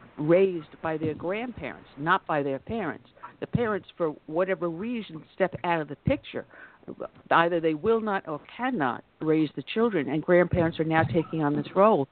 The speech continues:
And there was an excellent example in the news last night. I caught this,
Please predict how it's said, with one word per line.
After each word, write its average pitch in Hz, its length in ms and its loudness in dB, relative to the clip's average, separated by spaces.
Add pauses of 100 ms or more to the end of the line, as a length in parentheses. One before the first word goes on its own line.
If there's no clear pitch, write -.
(440)
And 180 140 6
there 190 80 8
was 190 140 4
an 175 120 -12
excellent 214 520 -2
example 180 760 0
in 165 380 0
the 160 60 -4
news 220 360 0
last 147 320 2
night. 151 160 -2
I 156 100 -2
caught - 360 0
this, 165 180 2